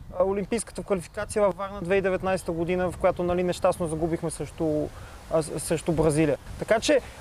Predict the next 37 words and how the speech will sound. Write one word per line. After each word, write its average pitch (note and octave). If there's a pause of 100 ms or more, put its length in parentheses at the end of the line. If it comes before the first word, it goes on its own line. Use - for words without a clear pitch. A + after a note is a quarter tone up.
дори E3+
тези, C#4+
които D4+
ни C#4+
се A#3+
водят A3+
големите A#3+
звезди G3
в A3+
отбора, G3
те D4
също -
нямат D#4
толкова B3
много A3
мачове, A3
те C4+
също -
имат C#4
нужда C4
от, B3+ (320)
от F#3+
хора B3
като -
Владислав E3
Иванов, C4+ (320)
а, F3+
аз G#3
бих A#3
казал A#3+
със -
сигурност A#3
като, A#3+
като A#3
Ники A3+
Пенчев. A#3
А, E3+